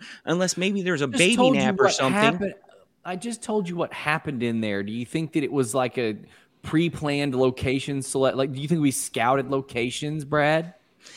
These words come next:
Speaker 1: To that point,
Speaker 2: You, you know
Speaker 1: worst,
Speaker 2: what? Just 'cause
Speaker 1: worst
Speaker 2: you're shopping for a house doesn't mean we're all, like, doing
Speaker 1: Okay,
Speaker 2: everything as if we're
Speaker 1: in,
Speaker 2: shopping for
Speaker 1: in,
Speaker 2: a house.
Speaker 1: in, like, a, a love it or list it type vibe here. Worst
Speaker 2: Here we
Speaker 1: place to
Speaker 2: go.
Speaker 1: coitus in your house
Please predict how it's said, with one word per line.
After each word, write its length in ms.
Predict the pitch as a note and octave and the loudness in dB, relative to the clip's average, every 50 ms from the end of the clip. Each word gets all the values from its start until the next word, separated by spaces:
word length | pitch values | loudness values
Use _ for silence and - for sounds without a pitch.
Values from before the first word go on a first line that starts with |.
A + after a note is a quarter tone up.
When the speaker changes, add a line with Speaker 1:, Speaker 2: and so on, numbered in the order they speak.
| - - E3 - - | -20 -20 -16 -8 -2
Speaker 1:
To 140 | - F#3+ F3+ | 2 2 4
that 200 | F#3 F3+ F3 - | 4 4 2 2
point, 280 | - F3 - - - | 2 2 4 4 4
Speaker 2:
You, 60 | - A3+ | 4 6
you 60 | A3+ | 8
know 60 | A3+ G#3+ | 10 10
Speaker 1:
worst, 60 | G#3 | 10
Speaker 2:
what? 140 | A3 G3+ E3+ | 8 6 4
Just 220 | E3 B3 D4 - | 0 -2 0 6
'cause 100 | - D4 | 8 10
Speaker 1:
worst 140 | G3 G#3+ A#3+ A#3 | 10 10 10 8
Speaker 2:
you're 60 | A3 | 4
shopping 460 | F3 - - - E3+ E3+ F3 F#3 F3+ - | 2 2 2 2 2 2 2 2 -2 0
for 200 | - E3+ E3+ D#3+ | 0 2 4 4
a 40 | |
house 260 | D#3 E3 D#3 D3 C3 A#2+ | 4 4 4 4 2 2
doesn't 300 | - D3+ D3 C3+ C#3+ C#3 | 2 2 2 2 0 -4
mean 220 | D3+ D3+ D3 C3+ | -4 -4 -2 -2
we're 180 | B2 A#2+ B2 - | -2 -2 -2 0
all, 440 | - A#2+ C3 C3+ C3 C3 B2+ B2 A#2+ | 2 4 4 6 6 6 6 4 4
like, 240 | B2 A#2 A2 A2 A2+ | 2 2 2 0 0
doing 260 | B2+ A#2+ A#2 A#2 A#2 | 0 0 0 -2 -2
Speaker 1:
Okay, 300 | - A#2+ C#3 E3 - F3+ D3 B2+ | 0 2 2 4 6 4 4 4
Speaker 2:
everything 240 | B2 A#2+ A#2 A2+ G#2+ | 2 0 -2 -2 -2
as 140 | G2 G2+ | -2 -4
if 100 | A#2 - - | -4 0 4
we're 100 | F3+ G3 | 4 6
Speaker 1:
in, 60 | G#3+ | 6
Speaker 2:
shopping 260 | A3+ G#3 G3 - G2+ F2+ | 4 2 0 -2 -4 -2
for 60 | D#3 | 0
Speaker 1:
in, 160 | F3 F#3+ G3+ G#3+ | 2 2 2 2
Speaker 2:
a 20 | G3 | 0
house. 80 | - | 2
Speaker 1:
in, 240 | F3 F#3+ G3 G3 G3 | 2 4 4 4 2
like, 220 | G3 F#3 F#3 F3 - | 0 0 0 0 2
a, 280 | E3 D#3 D3 D3 C#3 - - | 4 4 4 4 2 0 -2
a 80 | C3+ | -2
love 260 | C#3 C#3+ D3 D#3+ D#3+ | 0 0 0 0 0
it 80 | D#3+ D3 | 2 2
or 100 | C#3 C3+ | 2 2
list 360 | C3+ C#3 C#3+ D3 - - - | 2 0 -2 -2 -4 -2 -2
it 180 | C#3 C3 - - | -2 -2 -2 -6
type 240 | - C3 C3 A#2+ - | -8 -6 -6 -6 -4
vibe 420 | - B2+ B2+ B2 A#2 A#2 A2+ G#2+ | -2 0 0 0 0 -2 -4 -4
here. 280 | - B2 A2+ A2 - _ - - - _ - - | -6 -6 -6 -6 -8 _ -18 -20 -20 _ -10 -2
Worst 280 | B2 C#3+ D#3 E3 - | 0 2 2 2 0
Speaker 2:
Here 80 | B2+ C3+ | -2 -2
we 20 | |
Speaker 1:
place 200 | - D3 C#3+ C3+ | 0 0 0 0
to 60 | A#2+ | -2
Speaker 2:
go. 80 | F#2+ - | -6 -4
Speaker 1:
coitus 440 | - - C3+ C3 B2+ A#2+ A#2 - - | 0 2 2 2 2 2 0 -2 -2
in 160 | - B2+ B2 | -4 -2 -2
your 140 | A#2+ A#2+ A#2 | -2 -2 -2
house 360 | A#2+ A2+ G#2 - - - | -2 -4 -4 -4 -8 -10